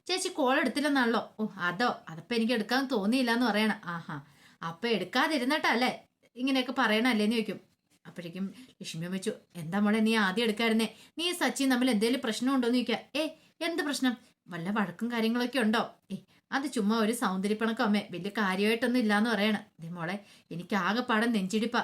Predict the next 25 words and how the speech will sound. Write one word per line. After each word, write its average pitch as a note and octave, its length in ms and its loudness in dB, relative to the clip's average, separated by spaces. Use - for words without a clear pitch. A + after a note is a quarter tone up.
നിന്റെ G3 240 -2
കാര്യം G#3 380 2
ഓർത്തിട്ട്. G3+ 340 -2
നിന്റെ D#4+ 220 -2
ഓരോ C4 240 2
ഫോൺ C4 260 -2
കോൾ B3+ 180 0
വരുമ്പത്തേനും B3 500 0
എനിക്ക് G#3+ 240 0
ടെൻഷനാ. G#3 400 0
ഇനിയിപ്പോ G3+ 340 -4
എന്തേലും G3 340 -4
വഴക്കും F#3 340 -2
പ്രശ്നങ്ങളും A3 420 -2
ഉണ്ടായിട്ടാണോ G3+ 560 0
എന്നൊക്കെ A3 240 0
ഓർത്തിട്ട് G3 400 -4
നീ F3 160 -8
വിളിക്കാതിരുന്നിട്ടുണ്ടെങ്കിൽ A3 1080 0
അത് D#4 120 2
അതിനേക്കാളും B3 580 2
വലിയ A#3+ 180 2
ബുദ്ധിമുട്ടാന്ന്" A3+ 560 2
പറയണം. G#3 360 2
"അമ്മേ, F3+ 220 -4